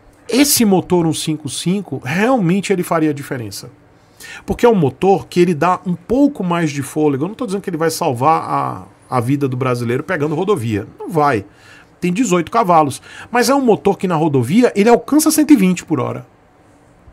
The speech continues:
Ele passa de cem. E ele não passa de cem no desespero. Porque ele tem comando variável de válvula.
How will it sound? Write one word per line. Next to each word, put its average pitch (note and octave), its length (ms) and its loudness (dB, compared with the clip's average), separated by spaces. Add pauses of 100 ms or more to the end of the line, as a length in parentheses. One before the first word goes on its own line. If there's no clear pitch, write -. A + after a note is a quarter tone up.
(580)
Ele C3+ 140 2
passa C#3+ 320 -2
de C#3 80 -8
cem. G2 260 -6 (1000)
E D3 120 6
ele D3 100 2
não F#3 120 -2
passa D#3 280 -2
de B2+ 120 -6
cem B2+ 160 -4
no A#2 120 -4
desespero. G#2+ 540 -8 (600)
Porque - 180 -4
ele B2+ 80 -2
tem C3+ 100 -8
comando B2+ 300 -2
variável B2+ 320 0
de C3+ 100 -6
válvula. C#3+ 460 -4